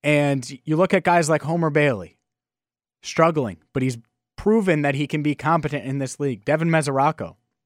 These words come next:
naturally, both have been injured. They're a shell of what they once were, but you wonder if it's a mechanics thing, if it's a teaching thing, if it's a developmental thing. Maybe that's why the Reds did move on from pitching coach while they did, and I, I forget his name, but the pitching coach while they,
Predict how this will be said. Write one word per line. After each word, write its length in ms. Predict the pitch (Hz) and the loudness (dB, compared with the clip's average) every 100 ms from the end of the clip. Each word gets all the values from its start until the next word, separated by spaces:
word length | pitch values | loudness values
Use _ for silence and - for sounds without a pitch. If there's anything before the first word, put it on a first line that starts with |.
| _ _ _ _ _ | _ _ _ _ _
naturally, 480 | 135 147 147 120 98 | -2 0 0 -2 -8
both 300 | 87 156 151 | -4 -2 -2
have 100 | 127 | -2
been 140 | 123 117 | -6 -6
injured. 360 | 156 135 110 | -4 -2 -4
They're 260 | 110 123 113 _ _ - | -4 -4 -4 _ _ -12
a 60 | |
shell 220 | - 170 151 | -2 2 2
of 80 | |
what 100 | 139 | 0
they 100 | 131 | -4
once 320 | 120 131 127 - | -2 -2 -4 -2
were, 220 | 156 135 | 0 0
but 240 | 131 120 _ _ _ _ _ _ _ _ _ _ | -2 -4 _ _ _ _ _ _ _ _ _ _
you 160 | 131 | -12
wonder 500 | 135 147 196 214 220 - | -6 -2 0 2 0 0
if 240 | 151 - | -2 0
it's 160 | 151 - | -2 -2
a 80 | 139 | -2
mechanics 640 | 131 - 160 165 143 - | -2 -2 0 0 -2 -6
thing, 260 | 90 82 80 - | -14 -16 -16 -8
if 160 | 131 | -2
it's 180 | 143 - | -2 -2
a 140 | 131 | -4
teaching 420 | 117 175 160 143 113 | -2 -4 -4 -4 -6
thing, 200 | 117 101 | -8 -8
if 120 | 117 | -8
it's 140 | 107 | -10
a 20 | |
developmental 600 | 113 113 135 135 156 165 | -6 -2 0 0 -2 -4
thing. 260 | 117 98 80 _ _ _ _ _ _ _ | -4 -12 -16 _ _ _ _ _ _ _
Maybe 220 | 120 147 160 | -2 0 4
that's 220 | 160 - | 2 4
why 100 | 175 | 0
the 120 | 170 | 2
Reds 220 | 180 170 | 0 0
did 200 | 147 196 | 0 0
move 180 | 190 147 | 0 -2
on 160 | 139 113 | -2 -4
from 300 | 120 110 - - | -6 -8 -10 -8
pitching 300 | 139 - 107 | -8 -6 -8
coach 260 | 113 98 117 | -6 -6 -6
while 120 | 107 | -6
they 140 | 107 | -6
did, 240 | 98 117 - | -6 -8 -6
and 140 | 113 | -6
I, 180 | 113 110 | -6 -6
I 40 | |
forget 260 | 110 120 107 | -8 -6 -6
his 120 | 101 | -8
name, 160 | 107 98 | -8 -8
but 120 | 104 | -8
the 80 | 107 | -6
pitching 300 | 131 - 110 | -8 -8 -10
coach 220 | 113 104 | -8 -8
while 200 | 113 107 | -6 -6
they, 220 | 107 104 | -6 -8